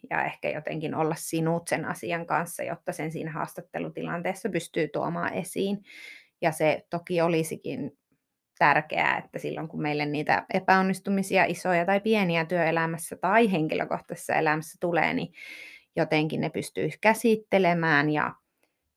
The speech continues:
ja laittamaan ehkä sitten vähän syrjään ja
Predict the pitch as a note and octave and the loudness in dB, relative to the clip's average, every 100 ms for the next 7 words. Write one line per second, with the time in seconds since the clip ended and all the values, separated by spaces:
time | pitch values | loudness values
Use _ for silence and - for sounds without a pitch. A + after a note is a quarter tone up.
0 | - - D3 D3+ D3+ - D#3 E3+ E3 - | -4 0 2 2 0 -4 -2 -2 -6 -8
1 | - D#3+ D3+ - - D#3 E3 - - _ | -12 -14 -12 -12 -8 -6 -6 -8 -14 _
2 | _ - - E3+ D#3 D3+ - C#3+ E3 - | _ -18 -6 -4 -2 0 0 0 -4 -10
3 | _ - | _ -4